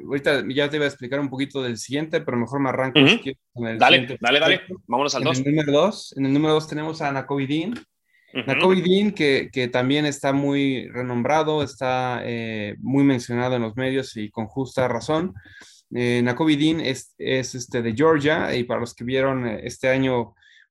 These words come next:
Speaker 1: pues, el colegial, eh, se habrán, habrán escuchado y habrán notado que Georgia trae una defensa brutal, de las mejores
Speaker 2: Sí.
Speaker 1: que ha tenido.
Speaker 2: Ujú.
Speaker 1: Eh,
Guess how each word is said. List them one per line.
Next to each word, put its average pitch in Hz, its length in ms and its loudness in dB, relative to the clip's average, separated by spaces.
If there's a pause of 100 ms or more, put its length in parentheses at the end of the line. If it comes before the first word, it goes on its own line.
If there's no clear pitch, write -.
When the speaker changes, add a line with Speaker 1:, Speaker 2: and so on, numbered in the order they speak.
Speaker 1:
pues, 120 200 -6
el 110 80 -6
colegial, 131 580 0
eh, 101 580 0
se - 160 -10
habrán, 117 400 0
habrán 131 200 0
escuchado 143 500 0
y 131 120 0
habrán 113 260 0
notado 123 360 -4
que 120 140 -8
Georgia 123 300 -2
trae 117 160 -4
una 120 140 -2
defensa 113 640 -4
brutal, 120 580 -4 (100)
de 117 140 -10
las 110 160 -6
mejores 117 320 0
Speaker 2:
Sí. 127 80 8
Speaker 1:
que 120 80 0
ha 117 80 -4
tenido. 127 560 -4 (440)
Speaker 2:
Ujú. 117 140 4
Speaker 1:
Eh, 113 380 6